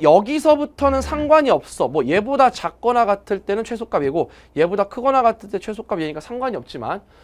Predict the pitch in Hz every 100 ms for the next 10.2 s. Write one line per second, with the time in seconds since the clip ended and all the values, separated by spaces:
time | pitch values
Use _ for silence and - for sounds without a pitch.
0 | _ - - 247 - 247 - - 302 233
1 | 160 202 254 311 - - 254 156 165 -
2 | _ 311 302 302 294 - 160 202 214 202
3 | 147 156 120 120 139 233 - - 170 139
4 | 120 107 104 131 185 - _ - - -
5 | 302 311 170 135 208 294 233 175 247 175
6 | 143 196 233 190 202 190 120 - 269 -
7 | 254 - 240 - - - 240 - 151 196
8 | 117 147 196 - 156 190 170 165 226 -
9 | 135 135 185 262 220 160 151 - - -
10 | 151 120